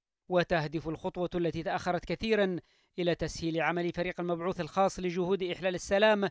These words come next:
بحسب بيان صادر عن مكتب ولد الشيخ.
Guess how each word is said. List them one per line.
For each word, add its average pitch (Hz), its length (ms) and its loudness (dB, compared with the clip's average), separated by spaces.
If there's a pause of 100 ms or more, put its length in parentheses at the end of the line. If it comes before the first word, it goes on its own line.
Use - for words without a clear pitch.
(140)
بحسب 175 480 0
بيان 170 520 0
صادر 180 640 0 (260)
عن 170 200 2
مكتب 156 380 -2
ولد 147 200 -2
الشيخ. 151 520 -2